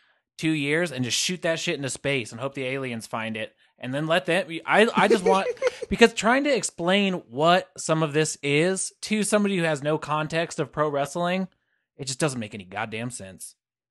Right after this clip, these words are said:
Speaker 2: I, I was like, okay, this
Speaker 1: Yeah.
Speaker 2: fake king, this Freddie Mercury guy, but, like, also he's, like, a M M A guy and he, like, he's crazy.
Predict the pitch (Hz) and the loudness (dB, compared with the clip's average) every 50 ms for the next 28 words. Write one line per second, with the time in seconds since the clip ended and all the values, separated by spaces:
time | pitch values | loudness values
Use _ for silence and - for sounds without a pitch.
0 | _ _ _ - 143 151 160 - 151 190 185 - 208 196 175 175 165 - 202 165 | _ _ _ 0 2 2 4 4 4 2 4 4 2 2 2 4 4 6 8 8
1 | 156 143 - - - 226 247 269 - - - 226 208 196 196 185 180 170 156 - | 8 6 4 6 10 10 10 10 8 6 8 10 10 10 10 8 6 4 2 2
2 | - - 254 277 277 277 233 196 190 208 214 - - 170 156 147 143 156 147 143 | 4 6 8 8 10 10 10 10 8 8 6 6 4 4 4 4 6 6 6 6
3 | 139 135 - - - - - - - - 170 170 170 - - 190 196 - - 214 | 6 4 2 -2 -12 -20 -20 -4 2 4 6 6 6 8 8 8 8 8 6 4
4 | 190 - 196 180 160 180 165 - 165 147 135 - - - 196 190 180 165 160 170 | 2 2 2 2 2 2 2 2 2 0 0 0 2 4 6 8 8 8 6 6
5 | 175 175 139 147 143 139 139 143 143 139 135 131 131 131 131 127 123 - - - | 4 6 6 6 6 6 4 4 4 2 2 2 2 2 0 0 -2 -6 -10 -16
6 | _ _ _ _ _ _ _ - 147 139 - - - 240 262 240 202 143 - 131 | _ _ _ _ _ _ _ -4 -2 -2 -2 2 4 4 6 6 6 4 4 4
7 | 139 139 | 4 4